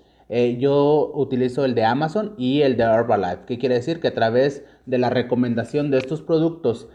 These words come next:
usándolos y recomendándolos, yo genero un ingreso. Si tú quieres conocer más cómo lo hacemos, te voy a dejar el enlace de nuestro WhatsApp para que tú aprendas a recomendar estos productos simplemente por verte y cuidarte y verte muy bien. Es una forma en la que tú puedes generar ingresos.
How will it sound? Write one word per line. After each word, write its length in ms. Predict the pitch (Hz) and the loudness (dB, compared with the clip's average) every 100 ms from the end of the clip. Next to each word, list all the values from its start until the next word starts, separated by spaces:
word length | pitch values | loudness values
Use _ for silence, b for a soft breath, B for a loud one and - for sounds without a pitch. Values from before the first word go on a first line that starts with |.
| B 123 | B -8
usándolos 720 | 120 147 160 120 110 117 - | -2 0 2 2 0 -2 -2
y 80 | 147 | -2
recomendándolos, 760 | 165 156 147 139 135 139 139 127 | 0 -2 -2 -2 0 0 0 2
yo 140 | 135 | 2
genero 280 | 135 135 135 | 0 -2 0
un 100 | 135 | 0
ingreso. 380 | 127 120 175 110 | 0 0 0 -2
Si 160 | - 113 | -8 -8
tú 180 | 123 | -6
quieres 220 | - 139 - | -2 -2 -2
conocer 340 | 120 120 120 | -4 -2 -2
más 300 | 117 113 - | -2 -2 -4
cómo 200 | 127 143 | -4 2
lo 100 | 170 | 2
hacemos, 360 | 165 143 117 - b b b | 2 0 0 -4 b b b
te 80 | 139 | 4
voy 140 | 156 | 6
a 40 | |
dejar 360 | 190 185 160 170 | 4 4 2 2
el 140 | 151 | 0
enlace 360 | 135 131 143 165 | 0 2 0 0
de 60 | 139 | -4
nuestro 260 | 123 123 | -4 -4
WhatsApp 720 | 113 127 - 190 196 - _ | -2 -2 2 2 2 -16 _
para 220 | - 120 120 | -2 -2 -2
que 100 | 117 | -4
tú 160 | 165 | -2
aprendas 640 | 170 - 151 180 196 196 - | -2 0 -2 2 0 0 -4
a 100 | 120 | -2
recomendar 480 | 117 117 113 127 | -2 -2 0 0
estos 300 | 147 147 147 | 0 -4 -12
productos 640 | - 127 135 139 180 175 - B B | -2 0 0 -2 -4 -4 -8 B B
simplemente 960 | - 151 175 156 165 165 190 202 196 - - - | -8 -2 0 0 -4 0 2 2 -2 -18 -20 -4
por 180 | 139 135 | -2 2
verte 420 | 165 180 202 202 | 2 2 0 0
y 140 | 151 | -2
cuidarte 520 | 123 135 143 170 - 185 | -2 0 0 0 -2 -4
y 120 | 135 | 0
verte 360 | 127 139 160 | 0 0 -2
muy 180 | 143 151 | -4 -2
bien. 400 | 139 165 202 - | -2 -2 -2 -6
Es 160 | 127 123 | -8 -6
una 200 | 143 127 | -4 -4
forma 360 | - 139 151 143 | 0 -2 0 -2
en 60 | |
la 100 | 123 | -2
que 80 | 113 | -4
tú 200 | - - | -8 -2
puedes 260 | 120 117 - | 0 0 -2
generar 380 | 107 101 104 | -4 0 0
ingresos. 520 | 107 98 90 - - | 0 -2 -6 -8 -16